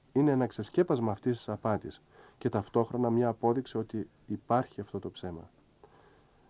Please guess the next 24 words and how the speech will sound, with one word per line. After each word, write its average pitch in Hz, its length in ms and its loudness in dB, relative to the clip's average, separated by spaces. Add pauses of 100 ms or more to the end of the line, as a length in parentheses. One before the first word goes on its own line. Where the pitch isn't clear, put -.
(200)
Έχει 170 360 4
ύψιστη 180 480 -2
σημασία 113 460 -4
το 110 160 -2
ότι 110 160 -2
ο 110 40 -2
Χριστός, 107 600 -6
ενώ 117 240 2
νήστευε, 127 560 2
συνάντησε 107 560 -4
το 98 120 -8
Σατανά 98 540 -4 (260)
και 101 100 -4
το 98 200 -4
ότι 98 180 -6
αργότερα 104 520 -4
είπε 127 240 0
ότι 107 260 -6
ο 101 80 -6
Σατανάς 104 500 -6 (240)
δεν 147 160 6
να 185 120 6
το 107 240 0
αντιμετωπίζεται 120 1000 0